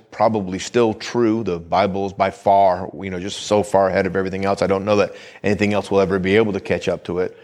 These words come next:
The most purchased book in the world, the most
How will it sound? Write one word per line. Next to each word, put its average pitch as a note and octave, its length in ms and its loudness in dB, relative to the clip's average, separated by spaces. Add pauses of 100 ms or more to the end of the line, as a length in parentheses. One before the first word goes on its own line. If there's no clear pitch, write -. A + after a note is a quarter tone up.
(220)
The F#2 220 0
most G2+ 440 0
purchased - 720 -2
book G2+ 320 -2
in G2+ 100 -4
the F#2+ 80 -6
world, G2+ 520 -2 (280)
the F#2 60 -12
most F#2+ 220 -2